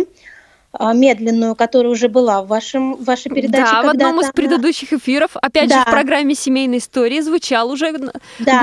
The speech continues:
Speaker 2: голос
Speaker 1: да,
Speaker 2: Алисы
Speaker 1: да.
Speaker 2: Шипович.
Speaker 1: Да, но Алексей Черемыш, который руководитель вот эт-, ну, вот этого концерта, м, восьмое марта, он выбрал вот из тех двух, он выбрал вот эту вот «Мама, знаю»,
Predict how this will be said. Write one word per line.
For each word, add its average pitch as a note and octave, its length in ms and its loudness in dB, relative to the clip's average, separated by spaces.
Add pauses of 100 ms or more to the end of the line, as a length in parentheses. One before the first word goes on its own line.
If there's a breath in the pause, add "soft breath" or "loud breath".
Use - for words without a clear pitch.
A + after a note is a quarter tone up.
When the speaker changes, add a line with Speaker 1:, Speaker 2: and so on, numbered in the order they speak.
Speaker 2:
голос D4+ 220 0
Speaker 1:
да, D4+ 120 2
Speaker 2:
Алисы C#4+ 220 2
Speaker 1:
да. - 80 0
Speaker 2:
Шипович. D4 560 -4 (800)
Speaker 1:
Да, A#3+ 420 2
но C#4+ 520 4 (120)
Алексей C#4+ 800 -4
Черемыш, C4 500 -4
который A#3 840 -2
руководитель A3+ 580 -8
вот A3 140 -6
эт-, A3 180 -6
ну, A#3+ 280 0
вот G3+ 120 -8
этого G3+ 480 -2 (240)
концерта, D4 640 0 (520)
м, A3 420 -4
восьмое A3+ 260 0
марта, A3 240 0
он D#4 220 4
выбрал C4+ 360 2
вот A3 200 -6
из A3 100 -6
тех A3+ 220 0
двух, E4+ 200 0
он A3+ 120 -2
выбрал B3 260 0
вот G#3 180 -4
эту B3+ 200 0
вот G3+ 180 -2
«Мама, A#3 260 -2
знаю», F3+ 400 -10